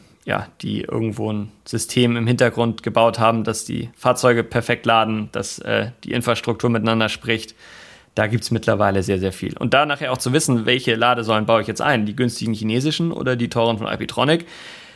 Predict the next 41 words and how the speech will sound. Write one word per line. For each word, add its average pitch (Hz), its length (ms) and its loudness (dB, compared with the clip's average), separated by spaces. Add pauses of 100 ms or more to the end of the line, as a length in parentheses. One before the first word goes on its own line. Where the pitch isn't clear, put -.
(140)
das - 100 -14
sind 120 80 2
auch 139 160 4
Fragen. 110 380 2
Da, - 240 2 (100)
da - 160 -2
haben 120 140 2
wir 120 120 4
einfach 117 200 0
mal 117 100 2
gesagt, 117 340 0
wir 117 100 -2
glauben 123 280 4
an 123 60 -4
das 120 160 -2
Thema, 123 240 2
wir 117 80 2
bauen 120 180 4
jetzt 117 160 0
mal 113 100 2
lieber 120 220 2
die 113 80 0
großen 143 340 2
ein. 110 280 0 (560)
Aber 110 480 0 (180)
ob - 160 -4
das 120 160 2
nachher 123 300 4
alles 117 200 0
richtig 127 300 0
ist, 123 260 -4
das 117 180 -2
wird 113 120 -2
sich 107 160 -6
zeigen. 110 300 2
Und - 120 -10
ich - 120 -10
glaube 127 400 4
auch, 127 260 4
dass - 380 -8
wir 117 320 2